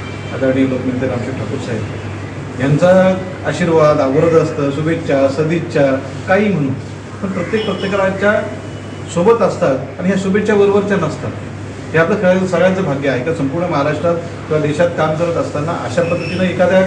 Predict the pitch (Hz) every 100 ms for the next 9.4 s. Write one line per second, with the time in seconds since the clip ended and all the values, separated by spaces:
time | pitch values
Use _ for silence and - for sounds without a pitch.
0 | - - - 147 196 190 180 185 185 180
1 | 156 170 175 180 180 190 185 170 165 202
2 | 208 254 247 - - 208 202 196 185 180
3 | 175 175 170 165 160 151 170 165 170 -
4 | - - - 143 143 139 - 170 165 147
5 | 160 156 - 160 170 156 160 147 151 147
6 | - - - 156 165 160 170 175 143 175
7 | 175 160 - 151 147 135 135 - - -
8 | - 139 175 170 175 165 156 147 127 127
9 | 170 156 135 135